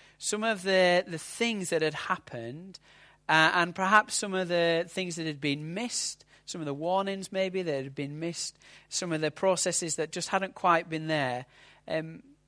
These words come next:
to, uh, to stop or at least restrict some of the things that had happened.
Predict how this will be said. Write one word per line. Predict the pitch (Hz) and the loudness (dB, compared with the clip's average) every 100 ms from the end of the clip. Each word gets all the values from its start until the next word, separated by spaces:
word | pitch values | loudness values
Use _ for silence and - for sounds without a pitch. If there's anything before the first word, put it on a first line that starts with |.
| _ - | _ -8
to, | - 151 143 143 | -4 -2 0 0
uh, | 139 135 139 - | 2 0 -2 -6
to | 156 | -8
stop | - - 151 - | -4 0 -2 0
or | 143 | -2
at | 147 | 0
least | 147 143 - | -4 -4 -8
restrict | 135 - - 135 - | -6 -6 -6 -8 -6
some | - 135 | -8 -8
of | |
the | 127 | -10
things | 135 127 117 | -12 -12 -10
that | 120 | -10
had | 113 | -10
happened. | - - - 117 113 | -10 -12 -12 -16 -16